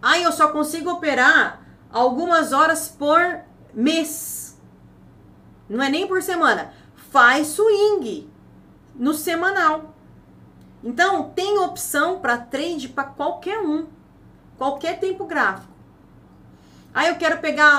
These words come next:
a, a onda das criptos agora. Mas eu não quero colocar o meu dinheiro lá na, na, nas corretoras de cripto, porque eu acho perigoso." Aqui nas corretoras já tem Ethereum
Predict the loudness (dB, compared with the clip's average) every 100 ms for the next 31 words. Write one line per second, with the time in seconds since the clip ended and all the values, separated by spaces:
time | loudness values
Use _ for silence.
0 | 4 4 4 2 2 0 0 0 -2 -4
1 | -6 -6 -6 -4 -2 0 0 -2 -4 -10
2 | -18 -20 -20 -4 -2 0 0 0 -2 -2
3 | 0 0 0 -4 -6 -2 0 2 2 2
4 | 0 -4 -4 -2 -2 0 4 6 8 4
5 | 0 -14 -20 -8 -2 2 4 6 4 4
6 | 2 2 2 0 -2 -2 -2 -2 -2 -2
7 | -2 -4 -4 -2 -2 -6 -12 -2 -2 2
8 | 2 4 4 2 -6 -6 0 4 4 2
9 | -10 -20 -20 _ _ -20 -20 -6 0 0
10 | 0 -2 4 4 4 0 0 0 0 2
11 | 2 2 0 -2 -2 -6 -4 -6 -12 -18
12 | -6 -6 -2 0 0 0 -4 -8